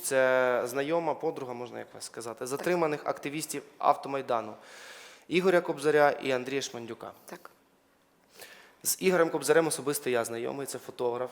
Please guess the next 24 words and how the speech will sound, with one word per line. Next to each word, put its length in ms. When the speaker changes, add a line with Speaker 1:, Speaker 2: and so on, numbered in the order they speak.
Speaker 1:
відомий 260
київський, 500
і, 440
е, 460
він 180
байкер. 420
З... 360
Мені 260
складно 560
було 320
повірити 440
в 40
те, 160
що 180
саме 300
його 480
затримали, 600
е, 260
тому 240
що 1000
до 140
того 320
за 160
день 360